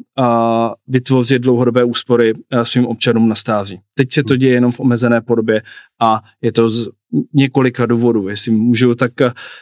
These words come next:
Speaker 1: já je vřadím do tří oblastí, a, ty důvody. Současné nastavení penzíka tak vede k nízkým úsporám, je špatně zacíleno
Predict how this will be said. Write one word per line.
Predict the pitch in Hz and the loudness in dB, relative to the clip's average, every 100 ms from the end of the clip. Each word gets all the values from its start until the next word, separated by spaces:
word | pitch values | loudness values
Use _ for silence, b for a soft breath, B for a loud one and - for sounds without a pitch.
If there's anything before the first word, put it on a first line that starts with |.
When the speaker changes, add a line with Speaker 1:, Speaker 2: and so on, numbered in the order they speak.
| B | B
Speaker 1:
já | 131 | 0
je | 127 | 2
vřadím | 127 120 127 | 2 2 2
do | 123 | 2
tří | - - 123 127 | -2 2 2 2
oblastí, | - 135 147 147 - 160 156 160 | 0 0 2 0 -2 0 0 0
a, | 156 143 | 0 0
ty | 135 147 | 0 0
důvody. | 139 143 139 135 135 b b b b b _ _ _ _ _ _ _ _ _ _ | 2 2 2 0 -2 b b b b b _ _ _ _ _ _ _ _ _ _
Současné | - 208 190 196 196 185 | -2 0 2 2 2 2
nastavení | 165 185 170 | 2 2 2
penzíka | 160 156 151 147 156 143 143 - | 2 2 2 2 2 2 -2 -2
tak | 139 131 | -2 0
vede | 127 139 135 131 123 | 0 2 2 2 -2
k | - | 0
nízkým | 135 143 165 - 190 | 2 4 2 0 2
úsporám, | 170 - 185 170 170 185 175 _ _ _ _ _ | 2 0 2 2 0 -2 -6 _ _ _ _ _
je | 139 | -2
špatně | 131 - _ 180 175 170 | 0 -4 _ -2 2 2
zacíleno | 147 139 165 156 156 175 208 | 2 -2 0 4 4 2 0